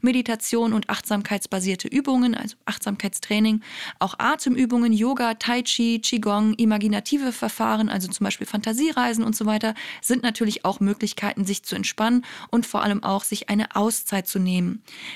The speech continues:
Ich habe die Erfahrung gemacht, dass da jeder Mensch für sich selbst herausfinden muss, was am besten passt und eben entspannt. Es gibt auch Menschen, die sich bei kreativen Aktivitäten am besten entspannen können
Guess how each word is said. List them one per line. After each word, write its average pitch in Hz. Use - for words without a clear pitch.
Ich 254
habe 294
die 254
Erfahrung 247
gemacht, 226
dass 208
da 202
jeder 214
Mensch 214
für 214
sich 202
selbst 214
herausfinden 220
muss, 214
was 202
am 220
besten 202
passt -
und 220
eben 202
entspannt. 196
Es 214
gibt 269
auch 220
Menschen, 233
die 220
sich 208
bei 190
kreativen 214
Aktivitäten 247
am 208
besten 214
entspannen 214
können 214